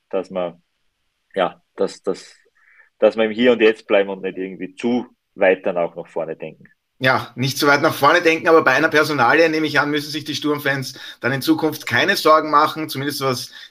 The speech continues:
Speaker 2: die nähere Zukunft betrifft. Sie leisten auch hervorragende Arbeit, der Geschäftsführer Sport bei Sturm Graz. Ihre Pläne sind aber für die nächsten Jahre, denke ich, schon einmal, dass Sie in der Steiermark bleiben, oder liege ich da falsch?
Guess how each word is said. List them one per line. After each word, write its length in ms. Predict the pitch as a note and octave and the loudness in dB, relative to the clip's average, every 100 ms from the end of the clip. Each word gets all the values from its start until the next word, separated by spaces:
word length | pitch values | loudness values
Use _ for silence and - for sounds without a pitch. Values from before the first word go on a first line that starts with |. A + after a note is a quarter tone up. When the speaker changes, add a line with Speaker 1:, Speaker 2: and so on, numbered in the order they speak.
| - | -6
Speaker 2:
die 60 | |
nähere 300 | B2+ C#3+ E3 | 0 4 4
Zukunft 360 | E3+ D#3 E3 - | 2 -4 -4 -2
betrifft. 640 | D#3+ D#3 E3+ - - - _ _ _ | -2 0 -2 -2 -14 -16 _ _ _
Sie 160 | D3 | -2
leisten 320 | D#3 D#3 - | 2 2 2
auch 200 | C#3 D#3+ | 0 0
hervorragende 640 | C3+ - C#3 C#3 C#3+ D#3 A#2+ | 0 -2 0 2 0 0 0
Arbeit, 320 | A#2+ E3+ E3 | 2 0 -2
der 80 | D3+ | -4
Geschäftsführer 500 | B2+ C#3 C3+ D3+ D3 | -2 -2 -4 -4 -4
Sport 320 | - B2+ C#3+ | -2 -4 0
bei 100 | D3+ | -2
Sturm 280 | - D3 C3 | -2 -6 -2
Graz. 360 | G#2+ D3 - - - - | 0 0 -2 -16 -16 0
Ihre 220 | E3 E3+ | 2 2
Pläne 360 | D3+ C#3 E3+ | 4 2 2
sind 240 | F3 E3 D#3+ | 0 -2 0
aber 200 | D#3+ D3 | 2 2
für 120 | D3+ | 0
die 80 | C#3+ | -4
nächsten 380 | C3 C#3+ - D#3 | -4 -6 -8 -2
Jahre, 480 | G#2+ B2+ D#3 F3+ | 2 2 2 0
denke 380 | F3+ D3+ E3+ F3 | 0 -4 -4 -8
ich, 200 | F3 - - - | -8 -10 -20 -20
schon 180 | - D3 | -6 -2
einmal, 320 | D3 C#3+ C#3+ | 2 4 4
dass 220 | C#3 B2+ - | 2 -2 -2
Sie 200 | C#3 C3+ | -4 -2
in 120 | C3 | 0
der 80 | B2 | 0
Steiermark 580 | - B2 D3 C3 B2 | 0 0 2 2 0
bleiben, 340 | - A2 G#2 A2 | 0 2 2 0
oder 140 | A#2+ | 0
liege 160 | C3 B2 | 0 -4
ich 80 | A#2+ | -6
da 120 | G#2+ | -6
falsch? 400 | F#2+ F2+ - | -6 -6 -12